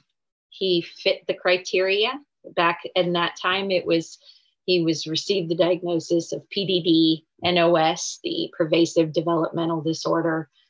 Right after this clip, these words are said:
not otherwise specified, which is, you know, now no longer. Um, but his support needs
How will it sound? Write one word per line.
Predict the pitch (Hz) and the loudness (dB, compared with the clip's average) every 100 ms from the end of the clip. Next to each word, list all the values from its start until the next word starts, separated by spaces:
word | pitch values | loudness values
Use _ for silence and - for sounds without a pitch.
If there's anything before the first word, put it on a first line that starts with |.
| _ - | _ -2
not | 165 165 - | 2 2 0
otherwise | 170 160 175 - | 0 2 2 0
specified, | - 160 - 170 160 160 165 | -4 -6 -4 -4 -4 -2 -2
which | 165 - - | -2 -6 -4
is, | 160 - - _ _ _ _ _ _ - | -6 -10 -16 _ _ _ _ _ _ -8
you | 165 | -4
know, | 147 | -2
now | 165 151 151 160 - | 0 0 0 -2 -2
no | 180 165 | 0 4
longer. | 165 165 170 165 175 - - - _ _ 175 | 4 4 2 2 0 -2 -18 -20 _ _ 2
Um, | 175 170 165 160 - _ _ _ _ _ _ _ _ _ _ | 4 4 0 -4 -10 _ _ _ _ _ _ _ _ _ _
but | 156 175 | 4 4
his | 180 170 | 6 2
support | 175 - 220 208 | -2 2 4 4
needs | 196 185 180 - | 2 2 0 -6